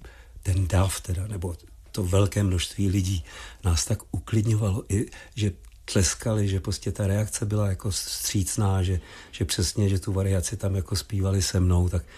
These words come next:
tak to, to, já jsem měl slzy ve očích, se přiznávám, jo. A ještě bylo nějak asi minus sedm, jo. Takže to ještě s-, jsme s Olinem Nejschlebou, který tam hrál se mnou na violončelo, tak jsme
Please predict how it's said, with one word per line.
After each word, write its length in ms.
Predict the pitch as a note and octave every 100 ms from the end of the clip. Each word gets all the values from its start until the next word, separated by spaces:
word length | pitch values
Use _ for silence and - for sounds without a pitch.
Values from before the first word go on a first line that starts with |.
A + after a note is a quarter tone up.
| - - -
tak 200 | E2+ - A2+ - - - -
to, 120 | - - - - -
to, 100 | F#2
já 140 | F2+
jsem 140 | -
měl 140 | G2 G2
slzy 320 | - F2+ G2
ve 100 | G2+
očích, 340 | G#2 A2 G2
se 120 | - E2+
přiznávám, 600 | - F2 F2 E2+ E2+ F2
jo. 100 | F2
A 80 | F#2+
ještě 240 | - G#2
bylo 180 | F#2+ F#2
nějak 180 | F#2 F2 F2+
asi 220 | - G2+
minus 340 | F2+ F2+ F#2+
sedm, 380 | - F#2 F#2+ E2+
jo. 100 | D#2
Takže 220 | E2+ E2
to 100 | G#2
ještě 260 | B2 - C3+ - - - -
s-, 160 | - D3 C#3
jsme 280 | - - F2
s 240 | - - -
Olinem 340 | F#2+ G2 F#2+
Nejschlebou, 540 | F2+ F2+ - F#2+ G2
který 280 | G2+ - F2+
tam 160 | E2+ F2+
hrál 220 | F2+ F2+
se 140 | -
mnou 120 | G#2 F#2+
na 100 | F#2+
violončelo, 500 | F#2+ F#2 F2 G2+ F2+
tak 120 | F2 - - -
jsme 200 | - G2+